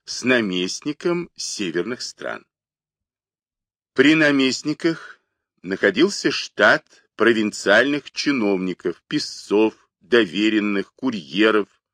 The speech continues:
военных командиров и другие. Царские наместники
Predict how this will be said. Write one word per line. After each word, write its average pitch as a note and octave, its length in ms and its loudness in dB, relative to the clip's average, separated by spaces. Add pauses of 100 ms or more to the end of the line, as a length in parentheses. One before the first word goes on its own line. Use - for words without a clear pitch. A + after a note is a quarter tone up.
(420)
военных A2+ 600 0
командиров G2 960 -2
и E3+ 100 -12
другие. C#3+ 500 -10 (1600)
Царские E3 720 0
наместники C#3+ 880 -2